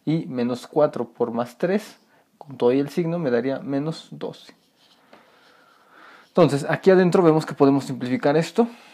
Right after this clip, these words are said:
y el ejercicio me queda como simplemente A cuadrada menos B cuadrada, menos cuatro A menos doce. Ahí está. Ahora tengo otra vez <clears throat> otro producto a realizar,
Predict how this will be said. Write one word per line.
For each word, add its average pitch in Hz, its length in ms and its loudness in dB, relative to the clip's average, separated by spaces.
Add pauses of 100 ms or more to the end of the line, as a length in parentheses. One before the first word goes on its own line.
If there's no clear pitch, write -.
(560)
y 139 180 -2
el 131 140 -2
ejercicio 127 420 -4
me 139 120 -4
queda 139 300 -2
como 135 380 -6 (460)
simplemente 139 840 -6
A 123 120 -8
cuadrada 127 520 -2
menos 113 340 -8
B 120 160 -6
cuadrada, 131 540 -6 (560)
menos 147 540 -8 (100)
cuatro 123 440 -4
A 143 140 -6 (100)
menos 127 460 -8
doce. - 360 -14 (300)
Ahí - 140 -12
está. - 180 -18 (320)
Ahora 123 180 2
tengo 139 260 4
otra 139 200 2
vez - 340 -2 (300)
<clears throat> - 260 -2
otro 139 260 2
producto 135 340 0
a 139 40 2
realizar, 151 460 -2